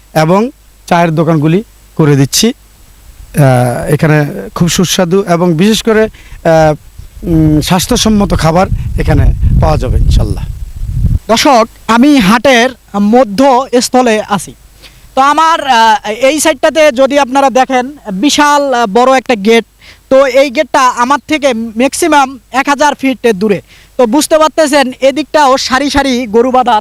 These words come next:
Speaker 2: থাকবে। তো আপনারা যদি আমার এই সাইডটাতে দেখেন, আমি যদি ভালো করে দেখাই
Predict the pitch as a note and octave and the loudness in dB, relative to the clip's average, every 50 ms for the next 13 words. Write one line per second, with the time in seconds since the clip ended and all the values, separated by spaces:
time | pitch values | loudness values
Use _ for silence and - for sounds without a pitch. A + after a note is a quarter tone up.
0 | - - G3+ F#3+ E3 D3+ C#3 - - - - - _ _ _ _ - C4 C#4 C#4+ | -2 -6 -10 -10 -10 -12 -20 -20 -20 -20 -20 -20 _ _ _ _ -2 0 0 2
1 | D4 C#4+ D4 E4 E4 D#4+ D#4 C#4 D#4+ D4+ E4+ E4+ E4 D#4 C#4+ C#4 D4 D4 D4 B3+ | 0 0 -2 0 0 0 2 0 0 2 2 2 2 2 2 2 2 0 0 0
2 | - C#4 D4 C#4 - E4 C4 - D4 C#4 C4 C#4+ A#3+ C4 B3+ - C4+ C4+ C#4 C#4+ | 0 0 0 0 0 -2 -2 -2 -2 -2 0 0 2 0 0 2 0 0 0 -2
3 | C4 - _ - G#3 A3+ A#3+ B3 A#3 B3 A#3 A#3 G3 G3+ A#3 A#3+ A3+ A#3 A#3+ A#3 | -6 -10 _ -6 -4 -4 -2 0 0 0 0 -2 -2 -2 -2 0 0 0 0 0
4 | G3 F#3 A3+ G#3+ A3 A3 G#3+ A3 A#3 | 0 0 -2 0 0 -2 -2 -2 -6